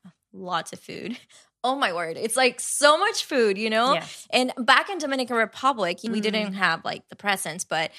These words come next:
Speaker 1: we will play, like, the Secret Santa or something like
Speaker 2: Yeah,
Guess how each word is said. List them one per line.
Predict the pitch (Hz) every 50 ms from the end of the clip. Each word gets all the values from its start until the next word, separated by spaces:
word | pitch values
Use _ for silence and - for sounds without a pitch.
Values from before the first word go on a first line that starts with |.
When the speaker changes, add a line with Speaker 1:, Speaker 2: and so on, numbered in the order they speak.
| - - - _
Speaker 1:
we | - 220 226
will | 214 233 247
play, | 240 - - 226 214 214
like, | 202 202 190 -
the | - 190
Secret | 190 - - - - - - - - - 226 196 - - 240 214 208 208
Santa | - 190 165 170 196 220 240 240
or | 240
something | 247 - 262 254 226 208
like | 269 269 285 277
Speaker 2:
Yeah, | 277